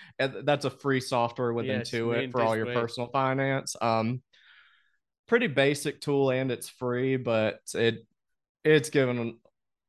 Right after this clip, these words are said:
Speaker 1: a lot of people a lot of utilities over the years, so.
Speaker 2: Yeah, Mint, and then there is Personal Capital, which is, uh, exactly
Speaker 1: Yeah, oh, yeah, there's,
Speaker 2: similar.
Speaker 1: yeah.
Speaker 2: There are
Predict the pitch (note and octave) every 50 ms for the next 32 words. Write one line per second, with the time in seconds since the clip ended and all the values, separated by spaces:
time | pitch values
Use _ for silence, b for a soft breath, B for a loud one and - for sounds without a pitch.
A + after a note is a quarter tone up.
0 | - A#2+ A#2+ A#2 A#2+ A#2+ A#2 - C#3+ B2+ - A#2 G#2+ G#2+ G#2 G#2 G2+ - A#2 A#2
1 | G#2 G2 G2 F#2 F2 - - G#2 G2+ G2 F#2 F#2+ G2+ A2 G#2+ F#2+ F2+ F#2+ D#2+ D#2
2 | - _ _ _ - B2 G2+ E2+ E2 D#2 G2 B2 C3 - - - C2 B1+ F#2+ C3
3 | C3+ C3+ _ _ _ _ - C3 A#2 A2+ A2+ B2 C#3 D3+ D#3+ D#3+ D3+ C#3 C#3+ C#3+
4 | C#3 C3 C#3 C#3 C3+ C3 C3 C3 B2+ B2+ - _ - C#3 C3+ C3 - - C#3+ C#3
5 | B2 - C3 B2+ C3 B2+ - C3+ A#2+ C#3 C3+ C3+ C3 B2+ B2 B2 B2 A#2 A2+ B2
6 | A#2+ A2+ A2+ G#2+ G2+ A#2 A#2 F3 F3+ C#3+ A#2 A2+ A2+ C3 C3 A#2+ A2+ G#2+ A2 A#2
7 | A2+ G#2+ - A#2 A2 A#2+ A2+ G2 - A#2+ B2+ A2 A2 A2+ A2+ G#2